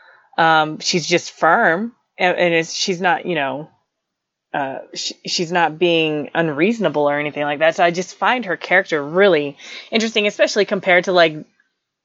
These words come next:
the almost caricature-like treatment of, like, Loki and Thor,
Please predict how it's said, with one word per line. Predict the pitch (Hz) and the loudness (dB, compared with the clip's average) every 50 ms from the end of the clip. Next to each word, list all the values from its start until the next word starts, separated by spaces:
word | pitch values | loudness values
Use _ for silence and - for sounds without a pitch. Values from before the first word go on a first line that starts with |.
| _ - | _ -4
the | 180 165 190 - - | 0 0 0 2 4
almost | 190 214 214 208 196 190 - - - - - 202 202 214 214 - 214 - | 4 4 4 4 2 0 -2 -6 -10 -2 2 4 4 4 4 0 -4 -6
caricature-like | - - 185 170 175 165 165 165 160 160 165 156 - - - - _ _ _ _ _ _ _ _ _ _ _ _ | -2 2 2 2 2 2 2 2 2 2 2 0 -4 -10 -18 -20 _ _ _ _ _ _ _ _ _ _ _ _
treatment | - - - 196 180 - 175 175 170 160 - | -8 0 2 2 2 2 0 -2 -4 -4 -2
of, | - 165 165 160 156 160 | 0 4 4 4 4 4
like, | 165 160 160 151 127 - - - | 4 4 4 4 2 -2 -6 -4
Loki | 170 175 175 165 170 160 - 175 170 156 - | 0 2 2 2 2 0 0 -2 0 0 2
and | - 151 151 139 - | 2 0 0 -2 -4
Thor, | - - 165 160 127 80 73 67 60 - - - | -2 0 2 2 4 2 2 0 -2 -6 -10 -14